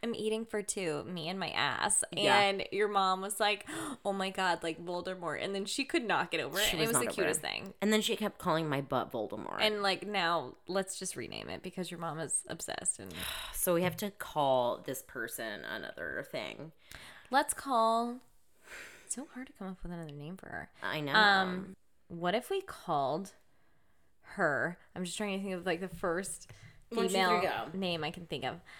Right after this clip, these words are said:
Speaker 1: I was thinking of, um, Allison, but I don't think that's
Speaker 2: Ew.
Speaker 1: appropriate.
Speaker 2: I'm just gonna call her M.
Speaker 1: No.
Speaker 2: That's too obvious?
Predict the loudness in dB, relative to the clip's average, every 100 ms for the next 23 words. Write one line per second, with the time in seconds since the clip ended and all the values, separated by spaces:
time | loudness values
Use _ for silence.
0 | -12 -2 0 0 -2 -2 0 2 2 0
1 | -10 -18 -20 -20 -20 _ _ -2 0 0
2 | 0 -4 -6 -10 -18 -20 -14 -12 -6 -4
3 | 0 2 2 0 0 2 2 2 0 0
4 | 10 12 12 10 10 10 10 8 4 4
5 | 2 -2 -8 -16 -10 -2 2 2 4 4
6 | 4 2 4 4 4 4 4 4 4 2
7 | 2 2 2 2 2 2 0 -2 -6 _
8 | _ _ -2 0 0 -2 -6 _ _ _
9 | _ _ 2 6 8 8 4 -4 -4 -4
10 | -2 0 0 -2 -6 -6